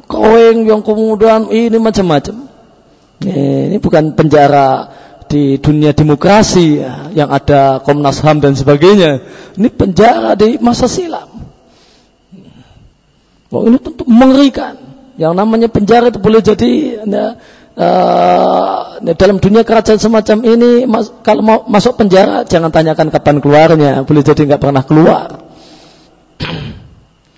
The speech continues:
Ya, maka ini ancaman yang, eh, nggak main-main. "Layani aku,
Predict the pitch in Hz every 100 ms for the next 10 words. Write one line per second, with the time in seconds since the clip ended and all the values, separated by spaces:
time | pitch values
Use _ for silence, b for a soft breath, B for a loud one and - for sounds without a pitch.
0 | b b b - 196 - - 131 - 208
1 | 196 254 175 190 233 240 220 226 269 254
2 | 226 - - - - - - - 147 147
3 | 143 139 190 208 233 233 254 285 240 -
4 | - - - - _ _ _ _ _ -
5 | 185 240 302 285 277 269 277 330 415